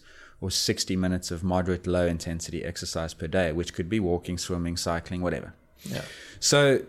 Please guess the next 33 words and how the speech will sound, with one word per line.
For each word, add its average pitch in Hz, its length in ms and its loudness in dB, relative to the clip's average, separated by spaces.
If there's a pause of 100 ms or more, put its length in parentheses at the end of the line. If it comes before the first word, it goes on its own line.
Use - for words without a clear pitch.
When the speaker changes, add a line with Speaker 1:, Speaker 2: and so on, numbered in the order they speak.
(760)
Speaker 1:
so 139 200 8
when 143 160 8
you, 160 260 8
when 131 160 8
you're 156 140 8
saying 123 340 6
to 113 100 0
me 110 140 6
you're 104 140 6
gonna 110 140 6
do 98 140 6
a 92 60 6
three-hour 107 500 4
ride 95 240 4
on 87 100 0
a 85 60 -2
weekend 110 520 2
and 85 300 -4
two 104 240 4
middle, 92 600 4
middle 98 380 2
of 95 60 4
the 92 80 4
week 95 260 4
rides 95 380 4
and 85 120 -2
a 85 40 0
run, 85 380 0 (140)
y-, 78 160 -4
you're 147 160 4
getting 110 320 4
the 82 80 -2
target, 85 460 -2